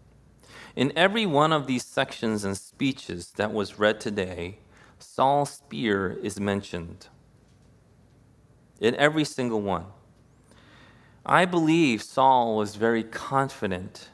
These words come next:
with his spear. When he wanted to kill David in the past, he didn't try to run him through with a sword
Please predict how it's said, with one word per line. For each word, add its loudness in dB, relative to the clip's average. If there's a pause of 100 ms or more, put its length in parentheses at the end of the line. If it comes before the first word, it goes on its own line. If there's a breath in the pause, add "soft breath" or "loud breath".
(120)
with -8
his -6
spear. -8 (720 loud breath)
When 4
he 4
wanted 4
to -10
kill 0
David 2
in -2
the -2
past, -4
he -4
didn't -2
try 0
to -2
run 2
him 0
through -4
with -6
a 2
sword -6